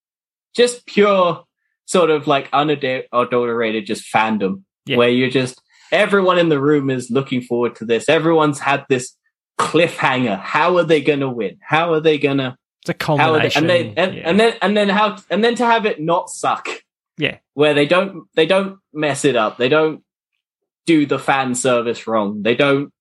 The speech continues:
Speaker 1: just throw character arcs out. I'm sure people have issues. Like, I do not think there is a single person out there who probably couldn't find one thing that they didn't like about it.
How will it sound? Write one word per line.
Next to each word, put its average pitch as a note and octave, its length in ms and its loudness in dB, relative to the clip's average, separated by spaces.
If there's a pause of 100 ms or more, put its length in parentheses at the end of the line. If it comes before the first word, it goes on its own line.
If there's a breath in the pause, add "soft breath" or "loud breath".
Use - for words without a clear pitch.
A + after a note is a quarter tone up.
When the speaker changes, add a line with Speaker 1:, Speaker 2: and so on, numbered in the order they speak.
(180)
Speaker 1:
just C3 320 -4 (340)
throw C3 340 0
character B2 640 -2
arcs A2 240 -4
out. A#2 180 -2 (140 loud breath)
I'm A#3 140 2
sure D4 180 2
people G3 300 2
have C3+ 200 0
issues. G#2 520 -6 (440 soft breath)
Like, E3+ 160 2
I F3+ 120 2
do A3+ 180 0
not G#3+ 200 2
think E3+ 220 0
there D3+ 220 2
is C#3+ 140 -2
a B2+ 160 -4
single D#3 240 0
person B2+ 340 -2
out A2+ 160 -4
there A#2 100 0
who A#2+ 140 -4
probably D3 280 0
couldn't C#3 200 -2
find A#2 320 -2
one A#2 240 0
thing A2 220 -4
that G2+ 100 -14
they G#2 100 0
didn't G2+ 200 0
like F#2+ 240 -4
about E2 300 -6
it. D2+ 80 -20